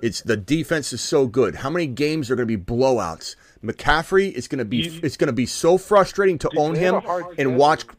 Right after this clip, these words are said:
Speaker 1: and watch Eli Mitchell score touchdowns and run for a hundred
Speaker 2: Do you
Speaker 1: yards in a
Speaker 2: think
Speaker 1: game.
Speaker 2: they'll use him more? Do you think they'll use him more or less or the same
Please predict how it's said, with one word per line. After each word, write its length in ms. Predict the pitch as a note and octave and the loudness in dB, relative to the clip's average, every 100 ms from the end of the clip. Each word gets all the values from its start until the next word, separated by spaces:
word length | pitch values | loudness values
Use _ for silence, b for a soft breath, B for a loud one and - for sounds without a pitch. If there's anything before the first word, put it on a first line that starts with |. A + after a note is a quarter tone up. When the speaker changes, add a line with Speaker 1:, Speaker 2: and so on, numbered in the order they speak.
| _ | _
Speaker 1:
and 220 | C#3+ B2 | 0 2
watch 260 | C#3 D3+ - | 4 2 0
Eli 240 | D#3 C3+ | 0 2
Mitchell 300 | B2 B2 - | 2 0 -2
score 260 | G#2 - A2+ | -6 -2 -4
touchdowns 640 | - G#2+ - G2+ F#2 F#2 | 0 0 0 -4 -4 -6
and 160 | - G2+ | -8 -6
run 160 | G2 F#2+ | -6 -8
for 140 | - | -8
a 20 | F#2 | -6
hundred 240 | F2+ F2 | -6 -6
Speaker 2:
Do 60 | E2+ | -4
you 60 | E3+ | -2
Speaker 1:
yards 140 | F3+ | -2
in 20 | |
a 20 | F#3 | -2
Speaker 2:
think 100 | F#3 | -2
Speaker 1:
game. 60 | F#3 | 0
Speaker 2:
they'll 160 | F3+ | 0
use 220 | D#3+ E3 D#3+ | 0 -4 -4
him 240 | D#3+ D3 | -6 -4
more? 520 | C#3 D3 E3 F3 - C3 | -2 -2 -2 -6 -12 -14
Do 60 | |
you 80 | D3+ | -12
think 160 | E3 D#3+ | -10 -6
they'll 100 | D3+ | -4
use 160 | D3+ | -4
him 120 | D3 C3 | -6 -6
more 320 | C3+ C#3+ D#3+ | -6 -4 -4
or 180 | C#3+ C3 | -4 -6
less 300 | B2+ C3 D#3+ D3 | -6 -6 -8 -10
or 80 | C3+ | -14
the 120 | A#2+ B2 | -14 -10
same 420 | C#3 B2 A#2 A#2 | -10 -10 -14 -20